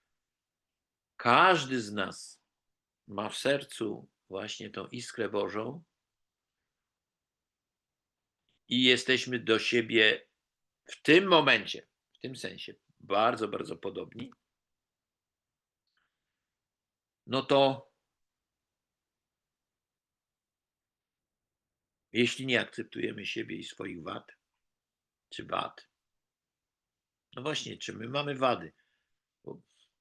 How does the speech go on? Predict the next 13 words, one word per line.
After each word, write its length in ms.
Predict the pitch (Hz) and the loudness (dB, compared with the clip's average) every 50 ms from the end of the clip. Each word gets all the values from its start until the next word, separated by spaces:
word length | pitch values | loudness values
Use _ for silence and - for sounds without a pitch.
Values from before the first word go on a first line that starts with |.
| _ _ _ _ _ _ _ _ _ _ _ _ _ _ | _ _ _ _ _ _ _ _ _ _ _ _ _ _
jak 160 | - 101 - | -14 -14 -8
to 100 | - - | -8 -8
Mirek 600 | 101 110 117 113 107 104 - - - - - _ _ _ _ - | -6 -2 -2 -2 -2 -4 -6 -12 -16 -16 -18 _ _ _ _ -20
Mikołajczyk 600 | - 104 - - 104 104 107 104 - - 95 104 | -20 -20 -10 -6 -4 -4 -4 -4 -6 -10 -10 -10
mówi, 300 | 104 104 104 - 98 98 | -10 -12 -12 -12 -12 -12
że 120 | 92 85 - _ _ _ _ _ _ _ _ _ _ _ - - - _ _ _ _ _ _ _ _ _ _ _ | -14 -16 -18 _ _ _ _ _ _ _ _ _ _ _ -20 -20 -20 _ _ _ _ _ _ _ _ _ _ _
nigdy 420 | - - 120 123 143 143 147 156 | -16 -12 -8 -8 -6 -4 -2 0
nie 120 | 151 151 147 | 0 2 4
byliśmy 360 | 143 147 147 143 - 151 147 | 4 4 4 2 0 -2 -2
popsuci, 720 | 147 156 156 151 - - - 170 - - - - - - - _ _ _ _ _ _ | 0 0 -2 -2 -2 0 0 0 0 -2 -6 -10 -12 -16 -20 _ _ _ _ _ _
zawsze 340 | - 110 107 - - - 120 | -8 -8 -6 -4 -6 -6 -6
byliśmy 400 | 117 120 117 110 - - 123 117 | -6 -6 -6 -6 -6 -6 -8 -6
idealni. 600 | 113 120 123 127 127 120 107 95 87 - - | -2 -2 0 0 0 0 -2 -4 -8 -12 -20